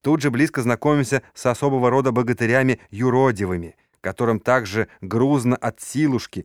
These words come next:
как от тяжёлого бремени, и которые освобождаются от этого бремени тем, что ходят в лютые морозы босиком в одной рубашке. Толпа, видя проявление такой силы,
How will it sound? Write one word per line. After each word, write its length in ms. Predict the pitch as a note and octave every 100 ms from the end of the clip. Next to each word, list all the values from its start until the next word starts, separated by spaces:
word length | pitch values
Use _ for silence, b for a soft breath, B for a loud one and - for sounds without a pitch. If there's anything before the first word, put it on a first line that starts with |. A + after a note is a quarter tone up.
| b
как 240 | - A2 -
от 140 | G2+
тяжёлого 640 | - G#2+ F2+ D#3+ D#3 C3+ B2
бремени, 640 | G#2 C3 B2+ A#2 F#2 F2+ _ _ _ _
и 100 | -
которые 420 | D3 D#3 G#3 G#3 G3+
освобождаются 840 | G3 G3 G3+ C#3 D3 C#3+ C3 B2+
от 100 | A2+
этого 280 | B2+ A#2 A2+
бремени 440 | A2 D#3 F3+ A#2+
тем, 320 | G2 F3 G#3 F3+ _ _
что 220 | - F#3
ходят 460 | F3+ F3 F3+ C#3+ -
в 60 |
лютые 300 | B2 D3 A#2+
морозы 460 | A2 A2 C3 E3 B2
босиком 580 | G#2+ G#2 - D3+ F3+ B2+ _ -
в 100 | G#2
одной 260 | A#2+ C3+
рубашке. 640 | A#2+ G#2 A#2 C3 - - - _ _ -
Толпа, 500 | G#2 F#2 C3+ D3+ F#2+ _ _
видя 500 | A2 B2 E3+ D#3 D3 - _
проявление 640 | D#3+ E3+ D#3 D#3 D#3+ B2+
такой 340 | A#2 A2+ B2 G#2
силы, 440 | - F#3+ F3